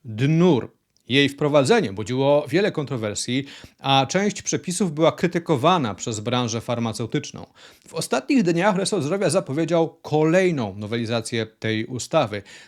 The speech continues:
Ma to być szybka nowelizacja ustawy refundacyjnej, która już uzyskała skrót sznur.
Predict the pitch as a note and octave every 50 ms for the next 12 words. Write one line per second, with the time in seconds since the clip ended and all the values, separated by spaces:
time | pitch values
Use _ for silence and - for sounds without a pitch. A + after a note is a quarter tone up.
0 | _ - A2+ D3 F3 B3+ C4 A3 A3 - - - _ - - - - - D4 B3
1 | - - - B2+ G#2 - - - B2+ A#2 B2 C3 B2+ A#2 B2 C3 A#2+ A#2+ - C3
2 | - C#3 - - B2 A2+ G#2+ A#2 A2+ A2 - A#2+ A#2 A#2+ A2+ - G3+ G#3+ G3 F3
3 | E3 D3+ - - - _ _ - - D#4 D#4 D4+ C4+ G3+ G#3 A#3 C4+ C#4+ A3+ G#3+
4 | F#3 D3 B2 C3 A#2+ - - D3 D#3 E3+ E3+ D#3 B2 A2+ - - - C#3 D3+ E3
5 | E3 - _ _ _ _ - - - - - F4 D#4 B3 D3 A2+ A2